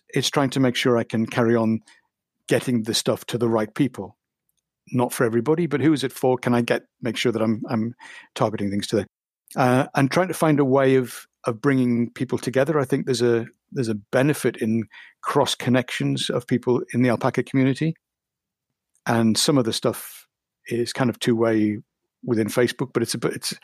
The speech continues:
some people don't get on very well with the, that as a, as a platform. So I'm looking at other, other options of, of having a, as like an on-, an online community connection there. So that's the,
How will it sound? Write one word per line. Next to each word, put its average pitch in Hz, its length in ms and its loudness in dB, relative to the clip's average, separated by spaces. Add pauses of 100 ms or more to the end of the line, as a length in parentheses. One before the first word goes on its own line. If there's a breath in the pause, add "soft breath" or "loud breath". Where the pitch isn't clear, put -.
(240 loud breath)
some 160 140 0
people 131 180 2
don't 123 180 2
get 117 120 2
on 117 220 2
very 110 160 2
well 104 200 0
with 104 160 -4
the, 107 260 -4 (220)
that 123 160 0
as 117 120 -4
a, 110 220 -2
as 123 100 -2
a 113 60 -2
platform. 147 400 -2
So 117 240 0 (380 loud breath)
I'm 156 80 4
looking 143 240 2
at 127 60 6
other, 120 260 2
other 123 180 2
options 117 380 -2
of, 110 240 -6
of - 120 -4
having 113 240 0
a, 107 220 -2 (280)
as 110 120 -10
like 107 160 -2
an 117 80 2
on-, 104 120 2 (240)
an 131 140 -2
online 107 380 2
community 104 600 0 (540 soft breath)
connection 107 440 2
there. 101 320 -2 (600)
So - 100 0
that's 143 180 0
the, 117 420 2